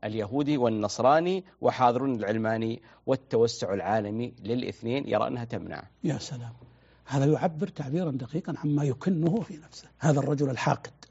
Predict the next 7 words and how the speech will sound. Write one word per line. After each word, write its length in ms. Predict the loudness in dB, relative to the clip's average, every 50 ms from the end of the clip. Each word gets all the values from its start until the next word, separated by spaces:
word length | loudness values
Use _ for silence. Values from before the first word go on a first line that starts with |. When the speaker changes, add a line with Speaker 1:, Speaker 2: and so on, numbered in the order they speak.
| _ _ _ _ _ -8
Speaker 2:
الحقود. 440 | -6 -6 -6 -8 -6 -6 -8 -8 -8 -12 -18 -20 _ _ _ _ _ _ _ _ _ _ _ _ _ -6
برنارد 340 | -2 0 2 2 2 2 0
لويس 380 | 0 -2 -2 -2 -4 -4 -6
هذا 220 | -8 -14 -18 -20 -20 -20 -20 -20 -20 -10 -6
من 160 | -4 -4 -4 -4
أحقد 520 | -2 -2 -2 -2 -2 0 0 0 0 -2
المستشرقين، 800 | -4 -6 -6 -6 -6 -6 -8 -8 -10 -12 -16 -18 -20 -20 -20